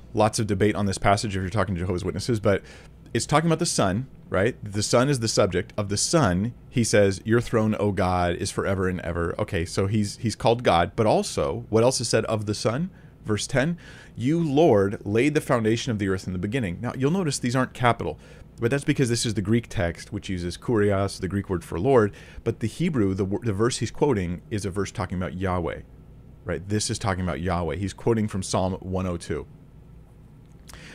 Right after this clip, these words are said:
Um, and in the, in their, in their, oh gosh, okay, this is a much longer debate to get into. I probably shouldn't use this verse as a <laughs> reference. Um,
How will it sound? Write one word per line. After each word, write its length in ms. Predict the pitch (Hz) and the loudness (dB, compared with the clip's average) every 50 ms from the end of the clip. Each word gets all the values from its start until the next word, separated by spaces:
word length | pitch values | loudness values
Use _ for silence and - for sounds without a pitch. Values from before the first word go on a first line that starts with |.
| - - - - | -18 -18 -8 -2
Um, 380 | - 104 98 90 85 85 80 - - | 0 2 2 2 0 0 -2 -2 -2
and 140 | 117 110 104 | -2 0 0
in 160 | 104 101 92 | 0 0 0
the, 420 | 92 90 87 82 80 78 80 - - - - | 0 0 0 0 -2 -2 -4 -6 -10 -10 -6
in 140 | 117 107 101 | -2 0 0
their, 260 | 98 92 87 92 92 - - - - - - - - - - - - | 2 2 0 -2 -4 -8 -16 -20 -20 -20 -20 -20 -20 -20 -18 -6 -2
in 120 | 117 107 | 0 0
their, 200 | 98 92 87 85 - - - - - - - - - - - - - - | 0 0 -2 -4 -8 -14 -20 -20 -20 -20 -20 -20 -20 -20 -20 -20 -16 -12
oh 200 | - - 95 85 | -10 -8 -8 -6
gosh, 340 | 80 87 82 82 80 - - - | -6 -6 -6 -6 -8 -12 -10 -10
okay, 160 | 110 101 123 98 | -6 -2 -2 0
this 180 | 95 131 - | 0 0 -2
is 140 | 143 117 107 | 0 0 0
a 40 | 95 | 0
much 320 | 92 92 92 90 - - | 0 0 0 0 -2 -4
longer 300 | 95 90 85 85 80 80 | -4 -4 -4 -4 -4 -4
debate 380 | 76 87 78 82 80 82 80 - | -6 -6 -6 -4 -4 -6 -6 -8
to 80 | - | -10
get 120 | 80 85 80 | -10 -8 -8
into. 280 | 80 76 - 80 - - - - - - - - - - - - - | -8 -8 -10 -10 -12 -12 -16 -20 -20 -20 -20 -20 -20 -20 -20 -20 -20
I 40 | - | -14
probably 240 | - - 87 85 82 | -8 -6 -4 -4 -4
shouldn't 200 | - 82 78 73 | -6 -6 -6 -6
use 120 | 71 69 | -8 -8
this 120 | 71 65 - | -10 -12 -12
verse 240 | - 62 65 - - | -10 -12 -10 -10 -10
as 120 | 65 - | -10 -10
a 40 | - | -4
<laughs> 60 | - | 0
reference. 640 | 131 - - - - - 220 - - - - - - - - - - - - - - - - - - - - - | 0 0 0 0 -2 -6 -6 -6 -6 -10 -14 -14 -16 -18 -20 -20 -20 -20 -20 -20 -20 -18 -18 -18 -18 -18 -16 -4
Um, 360 | - 113 107 104 95 90 87 | 0 2 4 4 4 2 -2